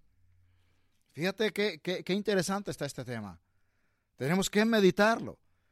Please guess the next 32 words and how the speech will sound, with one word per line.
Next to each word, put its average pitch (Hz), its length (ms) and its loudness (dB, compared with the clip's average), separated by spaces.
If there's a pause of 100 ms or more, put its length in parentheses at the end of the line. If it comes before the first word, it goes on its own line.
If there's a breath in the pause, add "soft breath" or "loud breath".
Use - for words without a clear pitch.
(400)
Todos 214 400 4
los 190 140 4
católicos 196 500 0
vamos 190 300 0
a 180 80 -4
celebrar 170 580 4
la 147 140 0
venida, 156 520 -2
la, 139 220 -4
la, 131 200 -6
el 135 100 -8
cumplimiento 151 640 -2
de 165 80 2
esta 156 180 -4
promesa 147 500 -4
el 123 120 -10
día 156 120 -2
de 151 120 -4
Pentecostés, 139 760 -10
el 113 80 -20
próximo 143 400 -6
domingo. 160 480 -4 (640 soft breath)
Y 127 120 -8
qué 180 80 -2
hermoso 202 360 0
sería 185 600 0
llegar 147 480 2
a 196 80 6
la 160 140 6
celebración 143 1040 4
de 139 120 -10
Pentecostés 185 880 -2